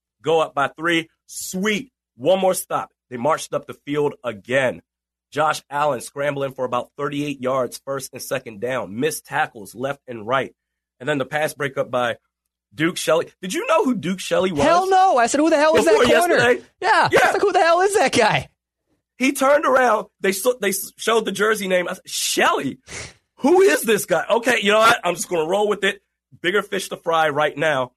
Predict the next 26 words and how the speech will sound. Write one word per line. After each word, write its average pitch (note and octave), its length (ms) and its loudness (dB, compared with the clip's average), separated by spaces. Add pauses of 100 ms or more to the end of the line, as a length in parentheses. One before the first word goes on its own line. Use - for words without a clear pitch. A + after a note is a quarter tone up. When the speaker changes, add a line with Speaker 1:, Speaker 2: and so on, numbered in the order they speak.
(680)
Speaker 1:
And C3+ 140 -8
then C#3 160 -2
that C3+ 240 -4
interception A#2 640 -8 (280)
by G#2+ 160 -8
P A2 300 -18
two. F#2 340 -16 (1080)
I, D#3+ 200 0 (200)
it E3 140 -4
happened F3 420 -4
so D3+ 420 -2
fast. C#3+ 500 -4
I B2 80 -10
saw C#3 500 0
Josh B2 320 -4
Allen. A#2 300 -6
He B2+ 100 -10
made B2 220 -10
a G#2 40 -14
strike A2+ 360 -10
to - 120 -16
the A2+ 200 -12
end A2+ 240 -12
zone, B2 320 -4 (100)
and A2 100 -14
you A#2+ 140 -10